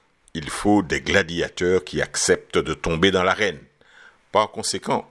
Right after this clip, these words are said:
ce que nous vous invitons à faire dans les jours qui viennent, c'est de regarder, de scruter, de rechercher, de comprendre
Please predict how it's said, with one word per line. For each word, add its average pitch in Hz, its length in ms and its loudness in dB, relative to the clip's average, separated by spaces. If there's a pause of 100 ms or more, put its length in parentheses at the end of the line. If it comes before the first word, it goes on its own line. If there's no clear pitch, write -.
(440)
ce - 220 2
que 151 140 0
nous 98 180 0
vous 80 220 -8
invitons 73 380 -2
à 65 60 -2
faire 87 300 2
dans 71 80 -8
les 69 140 -10
jours 92 260 0
qui 76 140 -8
viennent, 117 440 2 (380)
c'est 78 300 0
de 71 100 -6
regarder, 87 840 -2 (540)
de 80 180 -2
scruter, 214 680 0 (400)
de 69 180 -8
rechercher, 131 1000 0 (460)
de 92 140 0
comprendre 113 840 0